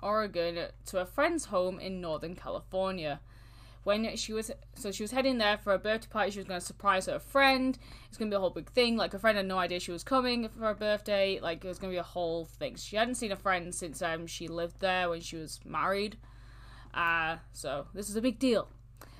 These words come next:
Uh, Colleen had already hitchhiked to get where she, to get to where she was at this point. So she was, like, on the middle of a road where her last, um, trip, where her last driver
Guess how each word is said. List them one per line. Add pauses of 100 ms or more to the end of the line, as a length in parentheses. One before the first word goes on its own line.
(280)
Uh,
Colleen
had
already
hitchhiked
to
get
where
she,
to
get
to
where
she
was
at
this
point.
So
she
was,
like,
on
the
middle
of
a
road (360)
where
her
last,
um,
trip, (200)
where
her
last (640)
driver